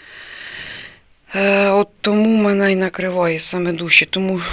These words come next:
що, якщо не буде мамусі, ну, киця на рік менша від неї,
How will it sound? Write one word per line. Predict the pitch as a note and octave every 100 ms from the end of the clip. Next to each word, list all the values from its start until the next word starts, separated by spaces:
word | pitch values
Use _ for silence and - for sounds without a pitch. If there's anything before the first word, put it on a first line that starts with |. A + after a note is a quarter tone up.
| -
що, | - - - F3+
якщо | F3 E3+ -
не | F#3+ F3+
буде | E3+ F3 F3+
мамусі, | F3 G#3 B3+ C4 - A#3 A3+ - - _ _ - - - - - -
ну, | G#3
киця | F3+ - F#3 -
на | E3+ E3+
рік | E3+ E3+ - - - - - _
менша | F#3+ G#3+ A#3+ A#3 A3 A3
від | G#3
неї, | G#3 G#3 G#3 G3 F#3+